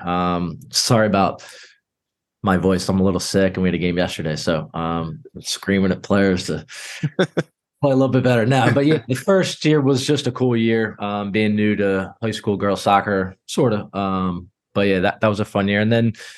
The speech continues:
Speaker 1: this year's obviously been pretty fun too. We lost seven starters off the championship team, so, um, I think seven or eight. So we had a ton of freshmen playing, um, two really good seniors. But, um,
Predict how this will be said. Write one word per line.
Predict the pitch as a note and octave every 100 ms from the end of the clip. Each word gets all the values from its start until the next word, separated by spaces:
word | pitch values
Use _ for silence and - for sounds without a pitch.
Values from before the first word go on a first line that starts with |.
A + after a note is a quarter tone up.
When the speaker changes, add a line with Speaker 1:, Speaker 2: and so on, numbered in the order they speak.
| - _ _ _ _ _
Speaker 1:
this | C#3+ -
year's | D#3+ C#3+
obviously | D3 C#3 -
been | B2+ C#3
pretty | B2+ C#3+
fun | B2+ C3+ B2+
too. | C#3
We | B2+
lost | B2+ A#2+ - - -
seven | B2 B2 C#3
starters | - C#3 D3+ E3 C#3
off | C#3+
the | D#3+
championship | - D#3+ D#3+ - -
team, | D#3+ E3 F#3
so, | - A2+ G#2+ G2 -
um, | G2+ G#2 G2+ G2 F#2+ F#2 - _ _
I | D#2+
think | F#2+ A#2 -
seven | G#2+ G#2+
or | F#2
eight. | G2 - - - - - _
So | - A2+
we | B2+
had | B2+
a |
ton | - C3+
of | B2
freshmen | B2 B2 C3 A#2
playing, | - A#2+ A#2+ A#2+ A#2 -
um, | G2+ G2+ G2+ G2 F#2
two | - C3 A2+ F#2 - _ -
really | G#2+ A2+
good | G2 -
seniors. | G#2+ G2 G2 F#2
But, | - F#2+ F#2
um, | F#2 F#2 F2 D#2+